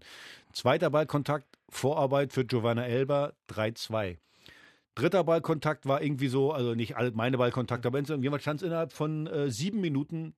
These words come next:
drei drei. Hab ich gedacht, hat sich ja doch noch gelohnt, reinzukommen. Drei drei, machst du noch einen Punkt. Leider haben wir noch fünf drei verloren. <laughs>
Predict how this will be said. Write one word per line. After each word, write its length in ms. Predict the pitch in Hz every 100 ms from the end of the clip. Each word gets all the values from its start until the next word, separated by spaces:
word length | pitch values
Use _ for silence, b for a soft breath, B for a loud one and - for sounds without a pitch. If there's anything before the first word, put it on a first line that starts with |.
| -
drei 300 | 107 127 131
drei. 340 | 104 90 85 b b b
Hab 120 | - 113
ich 80 |
gedacht, 200 | 131 104
hat 100 | 135
sich 140 | - -
ja 60 |
doch 220 | 170 220 -
noch 180 | 139
gelohnt, 580 | - 110 107 110 107 -
reinzukommen. 540 | 120 120 110 - 104 92
Drei 240 | 120 143
drei, 360 | 139 147 170 170
machst 240 | 151 -
du 40 | 143
noch 80 |
einen 100 | 135 135
Punkt. 320 | 160 170 - B B B -
Leider 260 | 110 113
haben 80 | 113
wir 60 | 120
noch 120 | 113
fünf 200 | 123 113
drei 140 | -
verloren. 1600 | 156 113 - 180 269 247 - 196 139 - - - 131 156 135
<laughs> 0 | 127